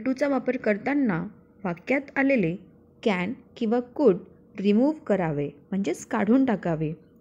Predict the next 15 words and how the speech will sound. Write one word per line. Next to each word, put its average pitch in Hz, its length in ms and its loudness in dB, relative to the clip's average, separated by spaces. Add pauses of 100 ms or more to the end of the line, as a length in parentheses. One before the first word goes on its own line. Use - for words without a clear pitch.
(160)
कारण 226 320 2 (420)
able 208 320 4 (160)
to 277 80 4 (400)
म्हणजे 214 240 2
सक्षम 254 560 0
असणे 160 380 -2 (520)
आणि 220 200 4 (200)
can 214 260 0 (360)
ही 320 60 4
मॉडेल 247 480 4
ऑक्झिलरीसुद्धा 240 880 2 (260)
याच 285 300 0
अर्थासाठी 220 540 0
वापरली 180 480 0
जाते. 160 560 -6